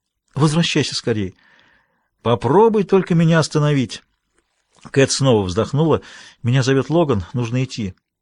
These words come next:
На семь утра у нас назначена встреча с послом Южноафриканской Республики. Постараемся на него нажать». «Задай ему жару, детка». «Непременно. Пока, Монк». «Кэт, я...»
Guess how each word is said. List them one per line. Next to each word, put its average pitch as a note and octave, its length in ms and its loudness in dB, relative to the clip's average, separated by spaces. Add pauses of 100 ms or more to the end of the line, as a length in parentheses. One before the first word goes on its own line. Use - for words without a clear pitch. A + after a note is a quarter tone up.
(140)
На B2 140 0
семь C#3 240 0
утра D#3+ 220 2
у C3+ 60 0
нас B2 140 -2
назначена B2 460 -2
встреча C3 340 -6
с - 60 -10
послом A#2+ 380 -2
Южноафриканской A#2 680 -4
Республики. A2 540 -8 (520)
Постараемся D#3 500 -2
на B2 40 -2
него C3+ 200 0
нажать». C3+ 420 -2 (540)
«Задай A3+ 500 2
ему G#3 220 4
жару, F3+ 260 2
детка». B2 380 -2 (520)
«Непременно. C#3 600 0
Пока, D#3+ 320 0
Монк». A#2+ 320 -6 (340)
«Кэт, F#3 300 0
я...» E3+ 240 0